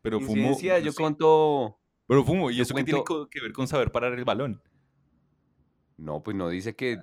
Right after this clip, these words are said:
Speaker 2: corre y que no le da el cuerpo.
Speaker 1: No, yo arranco a correr y para mí es difícil, como que yo dejo ir el balón ya cuando me canso porque ya no, o sea, no sé físicamente
Speaker 2: Ah,
Speaker 1: cómo
Speaker 2: dominio.
Speaker 1: pararlo, ¿sí?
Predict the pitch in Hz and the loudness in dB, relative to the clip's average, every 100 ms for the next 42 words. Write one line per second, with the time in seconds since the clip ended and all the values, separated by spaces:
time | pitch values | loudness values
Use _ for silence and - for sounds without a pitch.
0 | - 113 107 117 127 131 131 113 104 113 | -8 -2 0 2 0 0 -4 -4 -2 0
1 | 120 127 127 127 127 127 127 - 143 123 | 0 0 -2 -4 -6 -8 -10 -6 -6 -2
2 | 147 220 330 294 262 277 277 330 262 294 | 2 4 4 4 2 2 0 2 4 6
3 | 220 226 269 294 269 220 214 262 262 240 | 6 4 4 4 4 4 2 0 0 0
4 | 277 - 269 247 220 180 170 196 214 302 | 0 0 -2 0 0 0 2 4 4 4
5 | 277 254 247 208 196 285 175 175 226 247 | 0 0 0 0 0 -2 -4 -2 -4 -4
6 | 220 185 170 190 - 196 160 190 190 170 | -6 -6 -8 -10 -8 -2 0 0 -2 -4
7 | 202 208 175 214 208 - - 117 131 143 | -2 -2 0 -2 -2 0 2 4 6 4
8 | 143 139 117 - - 101 107 110 156 147 | 4 2 0 -6 -16 -6 -2 2 4 4
9 | 113 165 226 127 98 - 196 277 | 4 4 2 2 0 -2 -2 -2